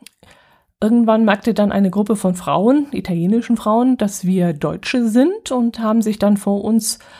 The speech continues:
auf Tischen und Stühlen aufgebaut und gegen uns irgendwelche italienischen Lieder angesungen. Mein Herzallerliebster hat dann seine Filmkamera eingepackt, weil die Situation dann schon ein wenig,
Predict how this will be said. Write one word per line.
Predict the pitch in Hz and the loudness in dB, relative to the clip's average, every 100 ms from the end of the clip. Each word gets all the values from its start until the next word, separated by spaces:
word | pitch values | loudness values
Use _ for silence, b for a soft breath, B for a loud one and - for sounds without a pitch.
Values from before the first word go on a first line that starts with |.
| B B | B B
auf | - 180 | -6 -6
Tischen | - 226 - 220 | -2 -4 0 -2
und | 185 | -2
Stühlen | 180 208 233 233 | 0 2 2 2
aufgebaut | 202 208 226 185 180 208 269 - - | -2 -2 -2 0 2 2 -2 -10 -12
und | - 202 | -4 -2
gegen | - 175 220 | 2 2 2
uns | - 202 202 | 2 0 0
irgendwelche | 185 185 185 185 185 | -2 0 0 0 -2
italienischen | 180 - 175 160 165 180 196 180 | -4 -4 -2 0 0 0 0 0
Lieder | 180 196 170 - | 0 0 -2 -8
angesungen. | - 170 185 180 165 160 151 b b b b b b b b b _ | -4 -2 0 0 0 -2 -6 b b b b b b b b b _
Mein | 190 190 196 196 | -2 2 2 2
Herzallerliebster | 185 185 220 202 196 196 - 208 | -2 0 2 2 2 0 0 0
hat | 208 | 2
dann | 214 202 196 | 2 4 2
seine | 185 185 180 | 0 0 0
Filmkamera | 180 208 233 254 240 233 | 2 0 2 0 0 0
eingepackt, | 240 254 - 262 - | 0 0 0 -4 -2
weil | 202 | -4
die | 196 | -2
Situation | 180 202 196 185 180 - 202 202 | -2 -2 -2 -4 -6 -2 2 2
dann | 196 180 | 2 0
schon | 202 | -2
ein | 202 190 185 | 0 -2 0
wenig, | 196 185 180 - | 2 2 0 -16